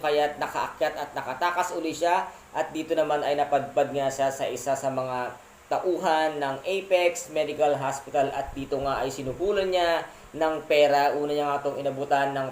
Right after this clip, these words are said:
five thousand pesos at sabi nga ni Moira, "Gagawin ko pa itong, ah, two hundred thousand basta lamang tulungan mo akong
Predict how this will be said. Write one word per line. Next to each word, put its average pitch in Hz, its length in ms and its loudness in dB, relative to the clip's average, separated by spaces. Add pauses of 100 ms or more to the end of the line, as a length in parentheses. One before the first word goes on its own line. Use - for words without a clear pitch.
five 214 320 4
thousand 175 720 4
pesos 147 400 2
at 147 160 -4
sabi 139 320 0
nga 143 160 0
ni 139 80 -2
Moira, 196 560 2 (400)
"Gagawin 175 560 6
ko 170 80 -2
pa 170 160 8
itong, 156 400 4
ah, 139 400 4
two 208 160 4
hundred 175 800 2
thousand 147 640 4
basta 139 320 0
lamang 139 400 0
tulungan 202 560 4
mo 175 240 2
akong 170 400 4